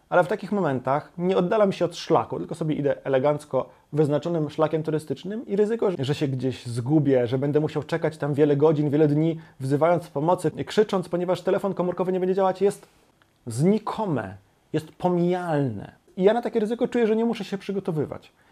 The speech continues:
Gdybym szedł w jakiś las, którego nie znam, przepakowałbym te rzeczy stąd, do plecaka. Być może z części z nich mógłbym zrezygnować, ale wtedy dopasowałbym swój zestaw przetrwania do tej sytuacji, w której się znajduję.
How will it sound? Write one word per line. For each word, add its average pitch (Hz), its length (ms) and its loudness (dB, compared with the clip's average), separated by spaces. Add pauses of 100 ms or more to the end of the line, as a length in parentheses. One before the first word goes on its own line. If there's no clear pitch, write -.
(200)
Gdybym 269 460 4
szedł 233 360 0
w 165 40 2
jakiś - 280 -2
las, 127 260 -2
którego 120 300 -6
nie 101 200 -10
znam, - 200 -20 (140)
przepakowałbym 196 680 4
te 175 120 2
rzeczy 160 220 0
stąd, - 420 -4 (440)
do 185 140 4
plecaka. 254 640 0 (280)
Być 311 140 -2
może 202 220 4
z - 100 -10
części 160 320 0
z 127 60 -2
nich 139 200 -4
mógłbym 127 380 -4
zrezygnować, 110 680 -10 (160)
ale 233 220 2
wtedy 165 560 2 (180)
dopasowałbym 143 1000 2
swój 123 220 -2
zestaw 110 340 -8
przetrwania 175 600 -6 (280)
do 240 100 0
tej 262 140 0
sytuacji, 269 500 -2
w - 20 -18
której 123 220 -2
się 120 120 -6
znajduję. 110 380 -12